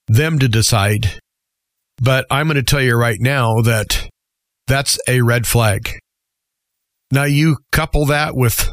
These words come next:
the fact that you may not know this, but the United States has kept Russia and Japan from formally ending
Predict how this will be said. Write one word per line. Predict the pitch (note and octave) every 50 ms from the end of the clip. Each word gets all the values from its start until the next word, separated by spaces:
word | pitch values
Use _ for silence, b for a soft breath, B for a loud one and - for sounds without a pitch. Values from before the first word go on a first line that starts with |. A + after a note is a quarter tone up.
| - - -
the | - A#2+
fact | - - C#3+ C#3 C#3+ C#3 - - -
that | A#2+ G#2+ - - - - _ _ _ _ _ _ _ _ _ _ _ _ _ _
you | - C#3+ D#3+ D#3+
may | D#3 D3 C#3+
not | C3 B2+ A#2 G#2+ G#2
know | A2+ C3 C#3+ D3
this, | A#2 A2+ G#2+ G#2 A2+ - - - - - - _ _ _ _ _ _ _ _ _ _ _ _ _ _ _ _ -
but | C#3 D3 -
the | - -
United | D#3 C#3+ C#3 C#3+ D3 E3+ D#3+ D#3 C3+
States | - - - D#3 D3+ C#3+ C3 A#2+ - - - - - - - _ _ _ _ -
has | - C3 C3+ - -
kept | - - D3 D3+ D3+ - - - - - - _ _ -
Russia | B2 C3 D3 D#3 F3 - - - B2 G2+ G2 - _ _ _ _ -
and | A2+ B2 A#2+
Japan | G#2 B2 B2+ - - C#3+ D#3 D3+ C3+ A2+ G#2 G2+ G2 - - _ _ _ _ _ _ _ _ _ _ _ -
from | - - D3 D3 C3+ B2
formally | - - - F3 F#3 G3 F3 C#3+ B2 A#2+ A2 G#2 G#2 G2 - - _ -
ending | E3 F3+ F3+ D3+ B2 G#2+ G#2+ A2 G#2+